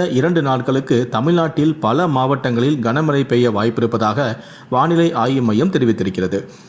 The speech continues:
இதை பத்தி விரிவா தெரிஞ்சுக்கணும்னா இந்த வீடியோவை கடைசி வரைக்கும் ஸ்கிப் பண்ணாம முழுமையா பாருங்க. இந்த வீடியோக்குள்ள போறதுக்கு முன்னாடி இந்த வீடியோக்கு ஒரு லைக் பட்டனை பிரஸ் பண்ணிருங்க. நீங்க இதுவரைக்கும் என்னோட சேனலை சப்ஸ்கிரைப் பண்ணாம இருந்தீங்கன்னா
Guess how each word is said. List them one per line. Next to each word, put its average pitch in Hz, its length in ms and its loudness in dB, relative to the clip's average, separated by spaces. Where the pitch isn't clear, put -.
இதை 143 160 2
பத்தி 180 240 0
விரிவா 160 280 2
தெரிஞ்சுக்கணும்னா 120 500 0
இந்த 156 280 2
வீடியோவை 131 420 4
கடைசி 139 380 -2
வரைக்கும் 117 360 0
ஸ்கிப் - 280 0
பண்ணாம 117 320 0
முழுமையா 117 340 2
பாருங்க. 101 300 -2
இந்த 127 220 2
வீடியோக்குள்ள 131 480 2
போறதுக்கு 120 340 -2
முன்னாடி 113 240 2
இந்த 139 140 2
வீடியோக்கு 123 300 2
ஒரு 107 120 0
லைக் 113 180 -2
பட்டனை 107 320 -2
பிரஸ் 107 200 -4
பண்ணிருங்க. 107 360 -2
நீங்க 165 200 4
இதுவரைக்கும் 165 380 4
என்னோட 139 200 0
சேனலை 127 260 0
சப்ஸ்கிரைப் 127 440 -2
பண்ணாம 120 280 0
இருந்தீங்கன்னா 107 340 0